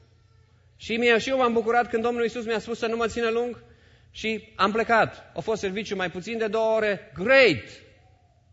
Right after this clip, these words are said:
„Și ți-a mai spus ceva?” „A mai spus ceva Domnul Iisus, dar am uitat ce a spus.”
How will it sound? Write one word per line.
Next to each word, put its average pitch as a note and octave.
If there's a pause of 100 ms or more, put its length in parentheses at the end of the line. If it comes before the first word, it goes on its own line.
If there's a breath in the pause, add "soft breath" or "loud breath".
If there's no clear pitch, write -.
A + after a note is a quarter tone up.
(380 soft breath)
„Și B3
ți-a C4+
mai B3
spus C#4+
ceva?” B3+
„A F4
mai F#4
spus F#4
ceva A3
Domnul F3
Iisus, C3+
dar F#3+
am G3+
uitat G3+
ce -
a A2
spus.” -